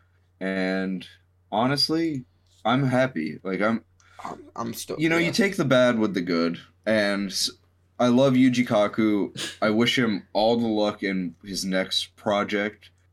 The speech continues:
Speaker 1: And, uh, but sadly, I think that Hunter x Hunter coming back is,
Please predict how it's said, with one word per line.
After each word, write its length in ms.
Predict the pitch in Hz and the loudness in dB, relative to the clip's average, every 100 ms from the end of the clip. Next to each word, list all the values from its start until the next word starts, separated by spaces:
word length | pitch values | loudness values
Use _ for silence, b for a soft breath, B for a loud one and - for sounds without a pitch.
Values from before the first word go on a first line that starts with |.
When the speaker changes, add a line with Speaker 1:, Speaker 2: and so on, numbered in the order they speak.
| _ _ _ _ _ _ _ _ _ _ _ - | _ _ _ _ _ _ _ _ _ _ _ -6
Speaker 1:
And, 400 | 110 110 110 113 | -2 0 2 2
uh, 420 | 113 113 113 110 - _ _ - | 2 4 4 2 -2 _ _ -2
but 280 | 127 - _ _ _ _ _ | -2 -2 _ _ _ _ _
sadly, 580 | - 131 127 127 139 135 | -4 0 2 2 2 2
I 140 | 95 | 0
think 240 | 95 123 120 | 0 -2 0
that 380 | 117 110 104 - _ _ _ _ _ | 2 2 0 -6 _ _ _ _ _
Hunter 340 | - 110 117 110 | -6 -4 0 0
x 20 | |
Hunter 200 | 110 117 | 0 -2
coming 320 | 110 107 107 | -2 0 0
back 300 | 107 107 107 | 2 0 0
is, 400 | 101 95 95 95 | -2 -2 0 -2